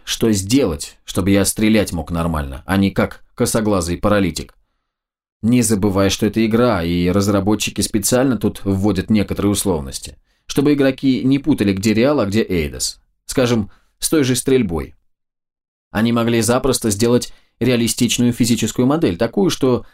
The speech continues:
ни один спец по баллистике не придерётся. Но здесь-то, куда ты попадаешь и попадаешь ли вообще, зависит не от того, куда ты целишься. Вот так номер, а от чего тогда?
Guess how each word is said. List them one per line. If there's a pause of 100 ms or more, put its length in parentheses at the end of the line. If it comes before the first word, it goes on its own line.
(180)
ни
один
спец
по
баллистике
не
придерётся. (100)
Но
здесь-то, (380)
куда
ты
попадаешь
и
попадаешь
ли
вообще,
зависит
не
от
того,
куда
ты
целишься. (600)
Вот
так
номер,
а
от
чего
тогда?